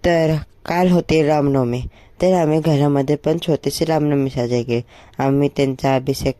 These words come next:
केला, त्यांना सजवलं आणि भरपूर काय काय केलं. आता आम्ही घालतोय सीतारा अभिषेक. पहिले चंदननी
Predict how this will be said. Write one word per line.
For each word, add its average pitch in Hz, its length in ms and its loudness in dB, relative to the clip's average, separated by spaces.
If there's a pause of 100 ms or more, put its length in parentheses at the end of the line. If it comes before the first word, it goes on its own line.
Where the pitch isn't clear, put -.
केला, 131 380 -2
त्यांना 127 420 -4
सजवलं 123 920 -2 (1000)
आणि 139 220 0
भरपूर 170 460 -2
काय 139 120 -2
काय - 160 -8
केलं. 127 440 -8 (1120)
आता 170 600 0
आम्ही 135 380 0
घालतोय 131 760 -2 (480)
सीतारा 151 640 -2
अभिषेक. 127 680 -6 (3500)
पहिले 139 360 -2
चंदननी 139 960 -6